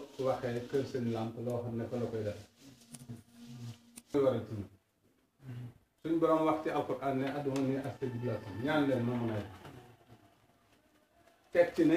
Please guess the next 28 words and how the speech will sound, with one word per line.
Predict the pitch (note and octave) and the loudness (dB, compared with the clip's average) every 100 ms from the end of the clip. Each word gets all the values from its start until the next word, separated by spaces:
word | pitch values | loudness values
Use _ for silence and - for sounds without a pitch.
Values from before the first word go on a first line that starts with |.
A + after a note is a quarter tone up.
| D#3+ | 6
"Inna | F3+ E3+ | 8 10
lazina | E3 D#3 D#3 | 10 8 4
yastakbiruna | D3+ D3 - D#3+ C#3 C#3+ D3+ C#3 C3 | 4 2 0 -2 0 2 4 2 2
an | C3 | 0
ibadati | C3+ C3+ B2+ A#2+ A#2+ C#3+ | 2 6 6 6 0 -2
sayadkhuluna | - C#3 C3+ C#3+ C3 B2+ A#2+ | 2 4 4 0 0 2 2
jahannama | B2 A#2+ C3+ D3 C#3+ | 2 2 0 -2 -2
dakhirin." | B2 A#2+ A#2 G2 F2+ - | -2 -2 -2 -6 -8 -8
Ñi | B2+ D3 | 0 2
nga | D#3+ | 2
xamante | E3 D#3 D3 | 0 0 2
ne | D3 C#3 | 4 4
rëy | D#3 D#3 | 2 2
rëy | D3+ C#3 | 4 2
lañ | C3+ C3 | 2 0
ci, | C3+ B2+ - | -2 -6 -6
ci | C#3 C3+ | -4 0
jaamu | C#3 C#3 A2+ | 2 2 0
ma. | A2+ - - C3 A#2+ | -2 -6 -10 -8 0
An | C#3+ C#3+ | 2 2
ibadati, | D#3 D#3+ D3 C3+ B2+ - - | 4 4 4 2 -2 -4 -4
nga | D#3 | -2
xam | D3+ D3 | 0 0
ne | C#3+ | 0
kon | C#3+ C3+ | 2 2
ñaan | C3 C3 E3+ | 2 0 0
huwa | C#3+ D3 | 2 2
ibadatu. | C3 A#2+ A2 G#2 | 2 0 0 -2